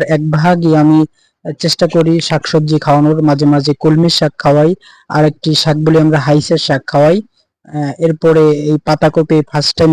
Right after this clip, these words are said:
দিচ্ছি, দেখবো খায় কিনা। আসলে মুরগি ফার্ম,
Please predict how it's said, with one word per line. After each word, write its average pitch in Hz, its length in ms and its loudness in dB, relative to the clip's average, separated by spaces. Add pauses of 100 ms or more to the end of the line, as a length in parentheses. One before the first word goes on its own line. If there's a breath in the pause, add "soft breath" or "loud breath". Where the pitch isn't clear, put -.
দিচ্ছি, 160 360 0
দেখবো 151 340 0
খায় 160 280 0
কিনা। 156 240 0 (840)
আসলে 180 340 2 (440 loud breath)
মুরগি 170 260 0
ফার্ম, 180 380 2